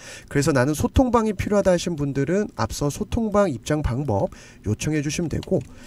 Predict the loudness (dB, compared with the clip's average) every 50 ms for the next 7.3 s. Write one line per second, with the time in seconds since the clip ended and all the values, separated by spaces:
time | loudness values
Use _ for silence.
0 | -20 -20 -16 -12 -10 -6 -4 -2 0 0 2 2 4 4 4 4 4 4 2 2
1 | 0 -4 -2 0 2 2 2 2 0 0 0 -2 -2 0 4 4 6 6 6 4
2 | 2 0 -2 -2 -2 -2 -2 -2 -2 -2 -4 -4 -6 -6 -4 -4 -4 -2 0 0
3 | 0 0 2 0 0 0 0 -2 -2 -2 -4 -4 -6 -8 -2 0 2 2 4 4
4 | 4 4 4 2 2 0 2 2 2 2 0 -2 -4 -4 -2 -2 -2 -2 -4 -8
5 | -16 -20 -20 -18 -6 0 2 2 2 2 2 2 4 4 4 6 6 6 4 4
6 | 2 2 2 2 2 2 0 -2 -2 -4 -6 -8 -8 -6 -6 -6 -6 -6 -6 -4
7 | -4 -2 -2 -2 -2